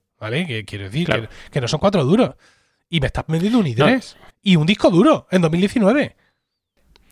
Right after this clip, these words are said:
Speaker 2: Y luego la reparabilidad, que lo han mencionado también antes en, eh, al principio de, de esta sección, es que el, el iMac, como bien has dicho esta mañana, si no me equivoco, solo el de veintisiete pulgadas realmente podemos actualizar, eh, la
Speaker 1: Efectivamente.
Speaker 2: memoria.
Speaker 1: La memoria, ¿no?
Speaker 2: Eh,
Speaker 1: Este ya se queda así, muerto para toda la vida,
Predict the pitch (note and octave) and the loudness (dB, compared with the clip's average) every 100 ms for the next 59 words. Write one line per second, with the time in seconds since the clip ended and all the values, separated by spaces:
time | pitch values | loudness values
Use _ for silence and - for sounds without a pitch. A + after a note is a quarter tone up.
0 | - - - - C3 B2 D3 C#3+ A2 G#2+ | -20 -20 -20 -14 -4 2 2 2 0 -2
1 | G2+ B2 A#2 G2+ A2+ A#2+ A2+ G#2 G#2 G#2 | -2 -2 -2 -4 -4 -6 -4 -2 -2 -2
2 | A2 G#2 G#2 G#2 G2 F#2+ F#2 F#2+ D#2+ - | -6 -6 -10 -8 -8 -8 -10 -12 -16 -18
3 | - - - D#2 - G#2+ G2+ A2 A2 G2+ | -18 -18 -18 -16 -14 -10 -8 -4 -2 -2
4 | G2 G2+ - G2 G#2 A2+ C#3 - - - | -6 -12 -10 -12 -8 -6 -8 -12 -20 -20
5 | - _ - - B2+ - C3 A2+ A2 A2+ | -20 _ -14 -4 -4 -4 -6 -4 -6 -8
6 | - B2+ A2 A2 C3+ C#3 - A2 B2 A#2+ | -10 -8 -4 -2 -2 -4 -4 -6 -6 -8
7 | B2+ B2+ A#2 B2+ D3+ - - - - G#2+ | -12 -8 -8 -8 -10 -12 -14 -14 -10 -6
8 | A#2+ A#2 A#2 B2 D3 C3+ A#2 B2+ A#2 A2 | -6 -4 -4 -4 -4 -4 -2 -2 0 -2
9 | G#2+ G2 A2 B2+ A#2+ A#2+ B2 A2 G#2+ A2+ | -4 -6 -6 -4 -2 -2 -2 -2 -4 -4
10 | B2 G#2 G#2+ G2+ A2 - G#2+ G#2 - G#2+ | -4 -4 -4 -6 -10 -8 -6 -6 -4 -2
11 | G#2 G#2 G2+ - - - G2+ A2 A#2+ F#2+ | -2 -2 -4 -2 -2 -2 -2 -4 -4 -6
12 | - D3 C#3+ D#3 F3+ E3 G3 D#3 - F#3 | -8 -6 -2 -2 0 0 -2 -4 -4 -4
13 | F#3+ G3+ A#3 F3+ - D#3+ F3 G#3 G3 E3+ | -4 -2 -2 -2 -4 -4 -2 -2 -2 -4
14 | E3 D3 A2+ F2+ | -2 -2 -4 -10